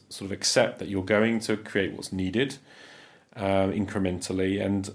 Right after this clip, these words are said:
obviously through play, you're going to, well, that's going to emerge.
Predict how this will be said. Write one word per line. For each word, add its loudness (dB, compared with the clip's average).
obviously -4
through 2
play, 0
you're -2
going -2
to, -4
well, -4
that's -2
going 0
to -4
emerge. -4